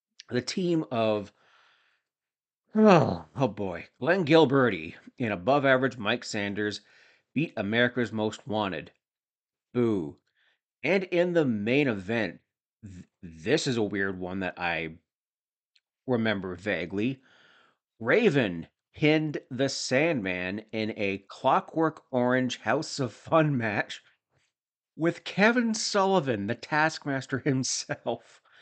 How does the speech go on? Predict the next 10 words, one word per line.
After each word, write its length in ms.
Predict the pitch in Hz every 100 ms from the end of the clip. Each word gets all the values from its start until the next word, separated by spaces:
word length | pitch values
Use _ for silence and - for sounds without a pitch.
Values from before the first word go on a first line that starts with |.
| - _ _ _ _ _ _ -
being 380 | 147 185 196
the 220 | 156 98 85 _
guest 360 | 135 135 151 -
referee 680 | - 135 - 131 110 117 113
in 120 | 101 101
this 240 | 98 -
match. 520 | 98 95 - - - _ _ _ _ _ _ _ _ _ _
Man, 160 | 110 90
imagine 460 | 110 170 180 113
Raven 520 | 98 101 110 127 139